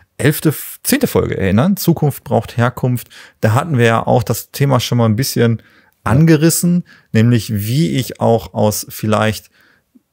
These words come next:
Speaker 1: nicht so guten Erfahrungen, aus negativen Erfahrungen heraus trotzdem was Positives herausziehen kann.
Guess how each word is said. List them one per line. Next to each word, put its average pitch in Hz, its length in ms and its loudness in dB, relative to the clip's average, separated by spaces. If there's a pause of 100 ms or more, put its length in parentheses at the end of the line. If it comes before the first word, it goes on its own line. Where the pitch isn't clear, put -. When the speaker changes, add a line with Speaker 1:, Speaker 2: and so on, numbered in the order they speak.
(300)
Speaker 1:
nicht 123 360 2
so 131 180 0
guten 147 460 0
Erfahrungen, 117 840 0
aus 104 320 -2
negativen 123 440 -2
Erfahrungen 107 480 -2
heraus 98 340 0
trotzdem - 360 -2
was 104 120 -2
Positives 110 560 -4
herausziehen 110 560 0
kann. 107 280 0